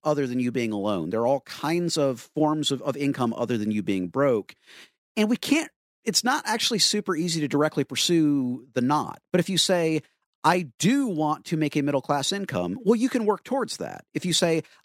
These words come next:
"I do want to get an apartment with friends," you can work towards that. All of a sudden, if it's, if it's a, a do rather than a don't, we are beginning to define something. And that would really be the second piece that I have for you is break down things that can't be readily defined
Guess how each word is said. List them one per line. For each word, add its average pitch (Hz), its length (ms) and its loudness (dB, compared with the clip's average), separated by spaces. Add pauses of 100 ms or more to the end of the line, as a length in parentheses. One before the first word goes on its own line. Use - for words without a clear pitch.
(200)
"I 196 160 6
do 220 340 2
want 190 300 -2
to 170 80 -2
get 160 160 -2
an 156 80 -4
apartment 151 460 0
with 127 100 -6
friends," 120 580 0
you 170 240 -2
can 196 160 0
work 170 220 -2
towards 214 340 -2
that. 69 360 -8
All 185 120 4
of 226 60 2
a 208 40 0
sudden, 180 380 -2
if 170 140 -4
it's, - 120 -6
if 185 100 0
it's - 100 -2
a, 156 300 2 (260)
a 185 80 4
do 214 320 2
rather 180 240 0
than 135 120 -4
a 123 60 -4
don't, 113 400 0 (420)
we 160 260 2
are 175 80 2
beginning 160 520 0
to 135 380 0 (100)
define 123 760 -2 (120)
something. 69 500 -4 (420)
And 196 160 4
that 233 140 2
would 262 100 -2
really 220 160 2
be 175 80 -6
the 165 80 -4
second 240 340 -2
piece 110 220 -4
that 139 60 0
I 123 40 2
have 113 140 -2
for 127 160 -4
you 117 160 -2
is 139 420 0 (640)
break 202 400 2
down 175 480 0
things 165 440 0
that - 180 -10
can't 190 320 -2
be 180 100 0
readily 156 320 2
defined 127 680 -2